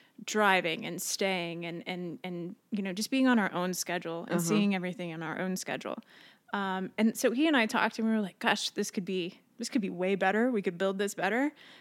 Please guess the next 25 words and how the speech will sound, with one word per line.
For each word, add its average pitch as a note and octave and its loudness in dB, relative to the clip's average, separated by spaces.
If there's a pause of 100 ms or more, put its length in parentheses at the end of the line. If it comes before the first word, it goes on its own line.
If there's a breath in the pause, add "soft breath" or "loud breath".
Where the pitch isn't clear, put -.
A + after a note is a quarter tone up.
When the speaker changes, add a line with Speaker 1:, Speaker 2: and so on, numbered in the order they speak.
(180 soft breath)
Speaker 2:
Yes. G3+ 4
Speaker 1:
Um, F#3 -4
and, A3 6
and A3+ 6
this A#3 0
could A3 -4
be A3+ 0
something, F#3+ -2 (120)
um, F#3 -4 (1200)
that, G3+ 0 (880)
uh, - -2 (220)
I G#3+ -2
think A3 -2
could G#3 -2
happen G3+ 0
in G3+ 2
the G3+ 2
Midwest. G#3 0
Speaker 2:
Mm. E3+ 0
Speaker 1:
And A3 -2
so A#3 4 (240)
Sophia, A#3+ 4
being G#3+ 2
sort G#3+ -2
of G3+ -2